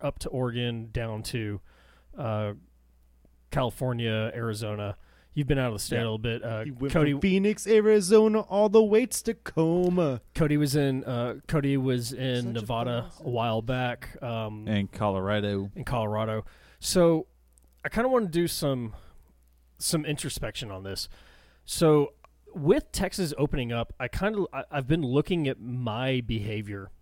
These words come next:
Speaker 1: within a covid community, uh, and kind of replaying some of the stuff that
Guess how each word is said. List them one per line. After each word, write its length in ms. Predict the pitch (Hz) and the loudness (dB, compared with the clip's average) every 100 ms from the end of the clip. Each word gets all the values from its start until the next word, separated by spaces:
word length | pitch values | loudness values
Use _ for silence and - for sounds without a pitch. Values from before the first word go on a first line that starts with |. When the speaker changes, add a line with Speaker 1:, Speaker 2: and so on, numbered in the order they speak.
| - - | -20 -8
Speaker 1:
within 560 | 127 123 139 127 123 120 | -4 -4 -2 -2 -2 -4
a 220 | 123 113 113 | -6 -6 -6
covid 500 | - 117 110 110 - | -4 -4 -2 -6 -8
community, 640 | - 101 101 95 92 90 - - _ - | -12 -10 -10 -10 -12 -14 -16 -20 _ -10
uh, 380 | 127 117 110 110 110 _ _ _ | -4 -2 -2 -4 -6 _ _ _
and 280 | 143 131 120 | -4 -4 -4
kind 260 | 139 160 160 | -2 2 4
of 260 | 151 127 - _ _ _ - | 2 0 -10 _ _ _ -10
replaying 640 | 135 160 - 143 147 151 139 | -4 -2 -2 0 2 2 0
some 200 | 147 139 | -2 -2
of 60 | |
the 60 | 117 | -2
stuff 420 | - 127 120 - | -2 -2 -4 -6
that 400 | 123 120 113 - | -6 -4 -4 -8